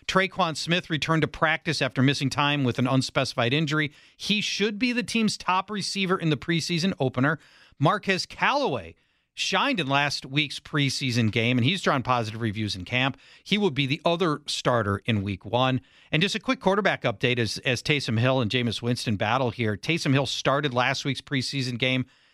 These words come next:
looked inconsistent through three series.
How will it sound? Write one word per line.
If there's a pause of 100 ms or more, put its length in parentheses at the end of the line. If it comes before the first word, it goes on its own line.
(220)
looked
inconsistent
through
three
series.